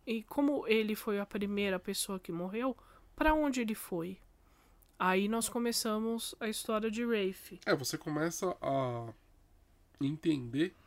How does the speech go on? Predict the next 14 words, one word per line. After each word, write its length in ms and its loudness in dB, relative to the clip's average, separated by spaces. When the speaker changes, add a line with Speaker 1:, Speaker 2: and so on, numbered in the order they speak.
Speaker 2:
o 120 -4
mundo 360 -2
dos 200 -10
mortos. 520 -4
Você 460 4
vai 280 4
pro 180 -2
outro 220 0
lado, 240 2
e 80 -14
você 320 -2
joga 460 0
com 200 -6
aquele, 260 -6